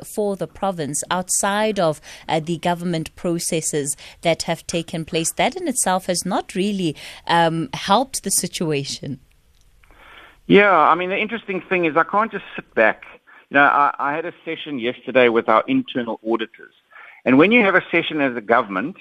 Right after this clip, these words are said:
Speaker 2: and you look at internal audit, you look at risk. And so we look across government, where are our risks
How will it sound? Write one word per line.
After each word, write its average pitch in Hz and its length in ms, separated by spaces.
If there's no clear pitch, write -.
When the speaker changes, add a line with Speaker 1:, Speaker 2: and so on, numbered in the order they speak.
Speaker 2:
and 120 140
you 113 60
look 135 140
at 127 100
internal 131 480
audit, 117 280
you 104 100
look 113 120
at 110 160
risk. - 260
And 127 240
so 131 180
we 120 120
look 117 160
across - 400
government, - 380
where 151 280
are 151 180
our 131 160
risks - 380